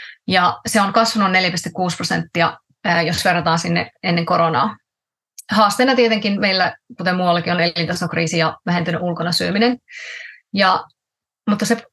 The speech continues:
mikä on positiivista, niin nyt nämä uudet avaukset on lähtenyt kasvuun ja ne ylittää nyt, äm, sen, että miten paljon niitä on mennyt kiinni. Elikkä tiet-,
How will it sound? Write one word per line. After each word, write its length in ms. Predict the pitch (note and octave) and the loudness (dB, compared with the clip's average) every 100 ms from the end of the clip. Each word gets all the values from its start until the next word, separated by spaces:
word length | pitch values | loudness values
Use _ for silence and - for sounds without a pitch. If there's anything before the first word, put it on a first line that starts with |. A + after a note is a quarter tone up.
| A3 | -2
mikä 200 | G#3+ G#3 | 2 2
on 60 | |
positiivista, 580 | G#3 G#3+ F3+ F3+ F3+ F3+ | 2 2 0 0 0 0
niin 100 | F3 | 0
nyt 120 | G3 | 0
nämä 160 | G3+ F#3 | 2 2
uudet 260 | G#3+ G3 | 2 2
avaukset 460 | F#3+ F3+ F3 F3 - | 2 2 2 -2 -4
on 100 | E3+ | -2
lähtenyt 320 | F3 E3 E3 - | -2 -2 -4 0
kasvuun 440 | F3 - E3+ E3 | 0 0 0 0
ja 60 | E3 | 2
ne 220 | E3+ D#3 F3+ | 0 -2 -2
ylittää 420 | E3+ E3 E3 D#3+ | 0 0 0 0
nyt, 160 | E3 E3 - - _ - | 0 -4 -10 -12 _ -2
äm, 420 | E3 D#3 D#3+ D#3 - _ _ | 0 0 -2 -4 -10 _ _
sen, 240 | - F#3+ F3 | -2 0 0
että 120 | E3+ | 0
miten 220 | E3+ F3 | -2 0
paljon 260 | E3+ E3+ E3+ | 0 0 0
niitä 180 | E3 E3+ | 0 0
on 60 | |
mennyt 200 | E3+ E3+ - | -2 -2 -4
kiinni. 400 | F#3+ E3 F#3 - _ _ _ | -2 -2 -4 -8 _ _ _
Elikkä 240 | F3+ F3 E3+ | -6 -4 -2
tiet-, 280 | F3+ E3 | -2 -4